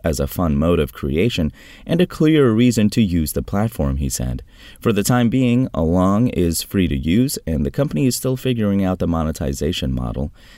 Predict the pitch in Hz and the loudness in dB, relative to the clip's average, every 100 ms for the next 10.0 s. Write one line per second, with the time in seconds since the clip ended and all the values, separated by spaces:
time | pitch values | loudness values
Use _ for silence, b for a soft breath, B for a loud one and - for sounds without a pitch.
0 | B 71 - 76 76 73 67 71 73 71 | B -8 -2 0 0 -2 -4 -2 0 -2
1 | - - 92 80 73 69 65 67 76 76 | -4 -4 -2 -2 -2 -4 -2 -2 -2 -2
2 | 64 - 67 67 - 98 82 78 - 71 | -4 -2 -4 -4 0 0 2 0 -2 -4
3 | 65 71 85 67 64 58 - - - - | -2 0 0 -2 -8 -8 -10 -10 -10 -10
4 | - _ _ - 147 147 135 131 135 135 | -10 _ _ -2 -2 2 0 2 2 0
5 | 101 120 110 69 - 110 110 110 76 73 | 0 2 2 0 0 0 2 0 0 0
6 | 71 69 76 107 - 87 87 82 - - | 0 0 -2 -4 -2 0 0 -2 -4 -4
7 | 208 87 80 - 95 87 87 78 73 71 | -2 -4 -4 -4 -2 -2 -2 -4 -4 -4
8 | 85 - 73 69 - - 98 117 104 95 | -4 -4 -6 -6 -6 -2 2 4 4 2
9 | 92 82 - 90 - 78 69 - 82 90 | 0 -2 -2 -2 -2 -4 -4 -2 -2 -2